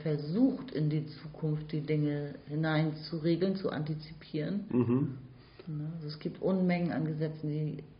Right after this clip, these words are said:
Speaker 1: tagtäglich erlassen werden.
Speaker 2: Ja. Und was am Ende daraus wird, das entgeht der Aufmerksamkeit oft, weil Medien nicht ausführlich genug darüber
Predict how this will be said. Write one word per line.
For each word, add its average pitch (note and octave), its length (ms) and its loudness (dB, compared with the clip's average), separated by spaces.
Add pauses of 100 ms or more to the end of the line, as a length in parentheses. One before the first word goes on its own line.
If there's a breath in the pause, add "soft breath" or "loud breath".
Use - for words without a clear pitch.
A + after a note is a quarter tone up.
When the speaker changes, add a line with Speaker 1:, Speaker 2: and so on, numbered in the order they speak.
(280)
Speaker 1:
tagtäglich D#3 680 -6
erlassen D#3 440 -4
werden. D3+ 320 -2 (280 loud breath)
Speaker 2:
Ja. A2+ 60 -8 (480 loud breath)
Und A2 160 4
was B2 180 6
am A#2 140 4
Ende A2+ 260 6
daraus G2 460 2
wird, A#2 320 6 (200)
das - 200 2
entgeht G#2+ 680 0
der F#2+ 280 2 (180)
Aufmerksamkeit F#2+ 920 -2
oft, - 340 -4
weil F#2+ 160 2
Medien G2+ 460 4
nicht G2 180 2
ausführlich G2+ 520 0
genug G2+ 320 0
darüber G#2+ 380 -2